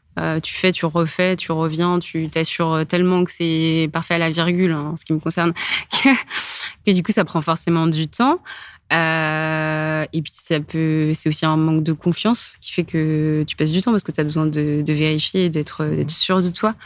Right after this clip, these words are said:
Donc, euh, comment tu le gères ? Ben, t'apprends petit à petit aussi à te faire confiance et à essayer de passer un peu moins de temps. Et puis après, c'est de l'implication. Enfin, je sais que moi, euh, oui, j'ai pas de,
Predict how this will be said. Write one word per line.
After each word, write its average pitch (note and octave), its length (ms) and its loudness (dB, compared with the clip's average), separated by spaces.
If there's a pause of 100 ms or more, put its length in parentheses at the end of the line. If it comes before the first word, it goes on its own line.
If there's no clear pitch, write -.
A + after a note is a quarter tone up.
(460)
Donc, D#3+ 340 2
euh, D#3 300 2
comment D#3+ 220 0
tu - 180 -4
le D#3+ 60 -2
gères ? F#3+ 360 4
Ben, D3+ 680 -4 (280)
t'apprends F#3+ 420 4
petit - 240 -4
à D#3 40 4
petit D3+ 240 -2
aussi F3 160 0
à E3+ 40 0
te D#3+ 60 -6
faire C#3 240 -2 (220)
confiance G3+ 680 0
et D#3+ 200 0
à D3+ 260 0
essayer D#3+ 220 -4
de D3+ 80 -4
passer C#3+ 220 -2
un D#3 100 2
peu D3 200 -2
moins D#3+ 220 4
de D#3 80 4
temps. A3 300 0 (800)
Et D#3 60 0
puis - 80 0
après, - 200 0
c'est F3 120 0
de D3+ 80 0
l'implication. D3+ 680 0
Enfin, D3+ 220 -2
je D3 80 -4
sais - 120 -4
que D#3+ 120 0
moi, E3 140 2
euh, D3+ 240 0
oui, F#3 160 2
j'ai E3+ 140 0
pas D#3 120 0
de, D#3 500 0